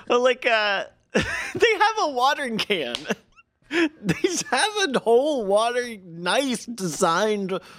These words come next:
Speaker 2: carved watering can. It's so good.
Speaker 1: <laughs> It's,
Speaker 2: Like, it is,
Speaker 1: I
Speaker 2: it,
Speaker 1: mean,
Speaker 2: it's
Speaker 1: I mean, I'm, I'm very thrilled that you had a good time because I was really afraid that you were not
Speaker 2: Oh,
Speaker 1: gonna have a
Speaker 2: no.
Speaker 1: good time.
Speaker 2: It was, uh,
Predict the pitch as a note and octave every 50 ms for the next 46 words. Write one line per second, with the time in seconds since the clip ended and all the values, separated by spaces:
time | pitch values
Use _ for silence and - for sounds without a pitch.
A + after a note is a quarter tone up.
0 | - - - D#3+ - - - - - - - F3 F#3 F#3+ G3 G#3+ A3+ A3 G#3 G3+
1 | G3 G3 F3+ E3 F3 F3 E3 D#3 D#3+ E3+ E3+ F3 E3+ E3 C#3+ C3+ - - - -
2 | - - - - - - - F3+ F3+ - - - F3+ D3 C#3 A#2 - F#2 F#2 G#2
3 | A#2 - - - F3 F3+ - - - C#5+ - - - - G3 A3+ D4+ - - -
4 | C4 C4+ D4 D4+ C#4 - - F#3+ G#3+ A#3 E4 D#4 - - F4 D#4+ A#3+ - - -
5 | - - G#3 - C#4+ D#4 D4+ C#4 A3+ - - - - - A3+ C4+ C#4 B3 G#3+ -
6 | - - - - G3 A3 A3+ A3 G3 D3+ B2+ B2 A#2+ B2+ F#3+ G3+ G3+ G3 G3 G3+
7 | G3+ F3 - F#3 D#3+ D3 C#3+ C#3 C3+ B2 A#2 A#2 A#2+ B2 B2 - B2 D#3 E3 D#3+
8 | D3 D3 D3+ D3 D3 C3+ B2 D3 C#3+ B2+ - - C3+ B2+ B2 A2+ A2+ A#2+ A#2+ A#2+
9 | C3+ C3+ D#3 D3+ D3 C#3 C#3 C#3 C#3 D3+ D#3+ F3+ F#3+ F3 D#3 D#3+ D3 C#3+ - -
10 | D3+ C#3 B2 B2 C3+ C3 A#2+ B2 B2+ B2 D3 D#3+ D#3 D3+ C3+ A#2+ A#2+ A#2+ A#2+ F#2
11 | F2+ A2+ A#2+ A#2 - - A2 G#2 G#2+ G#2+ A2 G#2+ B2 B2+ B2+ B2 G#3+ E3 A2 A#2
12 | A2 G#2 G2+ G2 F#2+ G2 G2+